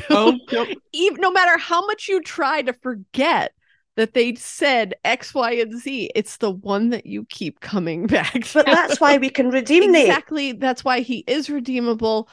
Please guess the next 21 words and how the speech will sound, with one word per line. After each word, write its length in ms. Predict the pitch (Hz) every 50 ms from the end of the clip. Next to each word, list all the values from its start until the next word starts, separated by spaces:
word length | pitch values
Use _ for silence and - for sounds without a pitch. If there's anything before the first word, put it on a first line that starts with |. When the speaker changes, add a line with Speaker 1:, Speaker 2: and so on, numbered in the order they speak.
| _ _ _ _ _ _ _
Speaker 3:
It's 160 | 285 277 -
relatable. 240 | 277 294 285 311 349
Speaker 2:
But 200 | - 262 247 -
also, 600 | 302 254 262 - - - 277 254 233 220 208 196
I 160 | - - 214
think 220 | 233 - 254 226 226
it's 160 | 214 - -
what 180 | 214 214 - -
you 140 | 190 190
do 240 | 185 185 190 185 190
with 220 | 214 247 285 277 -
that 320 | 339 277 330 330 - - _ _ _
when 220 | - 262 226 214 208
you 120 | 202 196
take 340 | 196 - 208 185 180 185 _
that 260 | - 156 139 143 -
negative. 380 | 185 185 180 175 - 165 165 -
Like, 220 | 214 220 214 -
yes, 240 | - 285 277 277 -
it, 240 | - 220 190 - - _ -
it, 240 | 208 180 110 -